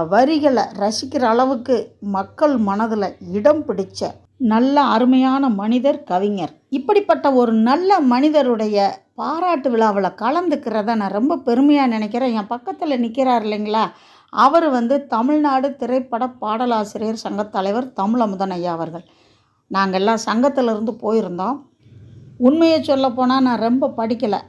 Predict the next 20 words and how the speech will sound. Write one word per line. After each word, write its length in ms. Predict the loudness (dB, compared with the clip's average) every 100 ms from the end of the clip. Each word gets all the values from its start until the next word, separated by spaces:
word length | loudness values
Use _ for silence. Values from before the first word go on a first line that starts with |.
| _
நான் 140 | -16 -10
படிச்சதே 340 | -10 -4 0 2
அஞ்சாம் 280 | 2 2 2
கிளாஸ் 220 | 0 -2 -4
தான். 140 | -6 -8 _ _ _
ஆனா 280 | -8 -4 -2 -2 -2 -12 _ _ _ _ _ _
படிச்சவங்க 640 | -2 -2 0 2 4 4 2 0 -4 _ _ _
சில 200 | -2 0 0
விஷயங்கள் 400 | 0 0 2 0 2
பேசும்போது 580 | 2 2 -2 -4 -2 -2 -4 -8 -14
அதை 140 | -8 -6
நான் 140 | -6 -4
மனசுல 340 | -4 -2 -2 -2
வாங்கிக்கிருவேன். 640 | -2 -2 -2 -2 -4 -4 -6 _ _ _ -4
ஏன்னா 300 | 0 2 4 2 0 -10 _ _ _ _ 0
பொருள் 300 | 2 2 0 0
இதுதான்னு 420 | 0 2 2 2 2 0
தெரியும், 340 | 0 0 -2 -8 -6
அந்த 140 | -2 -2 0
பொருளுக்கு 480 | 0 2 0 0